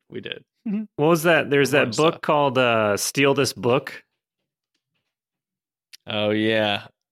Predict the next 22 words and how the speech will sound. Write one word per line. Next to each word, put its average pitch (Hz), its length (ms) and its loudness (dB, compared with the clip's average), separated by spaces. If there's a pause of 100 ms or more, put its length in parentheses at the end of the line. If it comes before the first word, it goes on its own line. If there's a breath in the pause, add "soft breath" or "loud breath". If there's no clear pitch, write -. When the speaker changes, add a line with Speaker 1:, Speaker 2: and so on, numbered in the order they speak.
Speaker 2:
Yeah, 110 200 -2
I 117 40 0
remember 120 300 -2
that 101 160 -2
being 104 180 -2
a 95 60 -6
thing. 98 380 -8 (200)
Speaker 3:
Yeah. 117 640 0 (260)
We 135 280 0
just 170 200 0
need 165 140 4
to 143 80 4
rename 123 340 2
our 113 140 2
podcast 110 680 -2
Delete 117 440 2
This 117 180 0
Podcast. 92 840 -4
Speaker 1:
<laughs> - 1300 -4 (1700 loud breath)
Yeah, 87 300 -10 (460)
we 123 160 -20
could. 87 260 -18